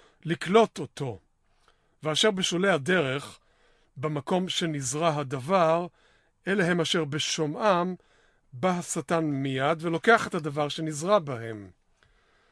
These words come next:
במסורת היהודית, הציפורים מייצגות לעתים את השטן ושליחיו. היכן באות הציפורים וגוזלות את הדבר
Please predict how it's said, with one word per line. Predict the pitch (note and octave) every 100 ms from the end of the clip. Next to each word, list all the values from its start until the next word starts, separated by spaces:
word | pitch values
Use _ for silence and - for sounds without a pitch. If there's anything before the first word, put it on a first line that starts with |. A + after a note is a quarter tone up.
| _ _
במסורת | B2+ B2 - F#3 F#3+ F3
היהודית, | C#3 B2+ A#2 E3+ D3 D3 - _ _ -
הציפורים | - E3+ - E3+ F#3+ F#3+
מייצגות | E3+ D3 - - C3+ F3 E3 D3+
לעתים | D3 D#3+ D#3 - A#3 A3 F#3 G3 - _ _ - -
את | C#3
השטן | C#3+ - - C#3+ F#3 F3+ C#3+
ושליחיו. | B2 - C#3 - C#3+ B2 G#2 G#2 _ _ _ _
היכן | D3 F#3+ F#3+
באות | F3+ F3+
הציפורים | - D#3+ F3+ F3
וגוזלות | E3 D3+ E3 C3+ G#3 A3
את | F3+
הדבר | D3 C3 A#2 C#3+ D3+ F3+